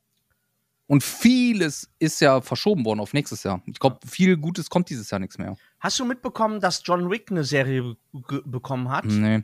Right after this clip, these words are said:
Speaker 1: aber
Speaker 2: The
Speaker 1: weißt du wa-
Speaker 2: Continental oder so heißt die. Das ist die Geschichte
Speaker 1: Ach so, ja, so eine
Speaker 2: So ein
Speaker 1: Vorgeschichte dazu.
Speaker 2: Dreiteiler
Speaker 1: Ja, ja,
Speaker 2: ist
Speaker 1: genau.
Speaker 2: das.
Speaker 1: Ja, ja.
Speaker 2: Die soll auch richtig gut sein. Die werd ich mir jetzt irgendwie, äh, die Tage pfeifen.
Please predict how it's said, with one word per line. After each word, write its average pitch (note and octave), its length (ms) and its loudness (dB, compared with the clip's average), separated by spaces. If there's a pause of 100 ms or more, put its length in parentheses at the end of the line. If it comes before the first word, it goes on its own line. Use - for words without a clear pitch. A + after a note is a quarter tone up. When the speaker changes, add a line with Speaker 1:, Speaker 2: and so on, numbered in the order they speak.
(140)
Speaker 1:
aber A#2 160 4
Speaker 2:
The B2 60 4
Speaker 1:
weißt C#3+ 140 4
du - 20 4
wa- F#3+ 40 2
Speaker 2:
Continental F#3 560 -2
oder C3 140 -4
so A#2+ 140 -6
heißt B2+ 260 -6
die. G3 180 -8
Das D#3+ 200 -8
ist F3 100 -16
die F#3+ 60 -12
Geschichte F#3+ 640 -4
Speaker 1:
Ach C3+ 80 -8
so, D#3 320 0
ja, C#3+ 300 2
so A2+ 100 -2
eine B2 80 6
Speaker 2:
So B2+ 40 6
ein - 40 6
Speaker 1:
Vorgeschichte D3+ 460 2
dazu. G3+ 300 4
Speaker 2:
Dreiteiler A#2 200 6
Speaker 1:
Ja, A#2 80 6
ja, A2 60 6
Speaker 2:
ist G#2+ 100 0
Speaker 1:
genau. G#2+ 160 6
Speaker 2:
das. G#2 200 2
Speaker 1:
Ja, A2+ 120 2
ja. A2 140 4
Speaker 2:
Die A2 40 0
soll E3+ 220 -2
auch F#3 300 -4
richtig - 300 -10
gut A3 200 -14
sein. A2 180 -6
Die C3 100 -12
werd D#3+ 120 -8
ich - 120 -10
mir C#3 140 -2
jetzt A#2+ 180 -2
irgendwie, A#2+ 520 -6
äh, A2+ 180 -8
die A2+ 120 -10
Tage G#2 280 -4
pfeifen. G#2 460 -8